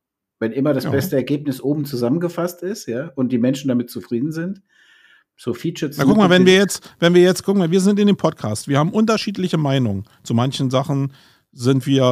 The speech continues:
Speaker 2: d'accord, bei manchen Meinungen liegen wir auseinander.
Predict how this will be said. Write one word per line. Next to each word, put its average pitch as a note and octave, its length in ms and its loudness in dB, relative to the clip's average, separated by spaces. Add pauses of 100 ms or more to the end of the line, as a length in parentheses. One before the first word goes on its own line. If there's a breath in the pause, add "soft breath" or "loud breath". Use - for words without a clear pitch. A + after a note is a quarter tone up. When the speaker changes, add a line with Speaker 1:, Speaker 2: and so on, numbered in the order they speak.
(140)
Speaker 2:
d'accord, A#3 520 -2
bei E3+ 120 -2
manchen B2+ 420 -2
Meinungen C3 420 0
liegen C3 160 -2
wir B2+ 80 -2
auseinander. G#2+ 600 -2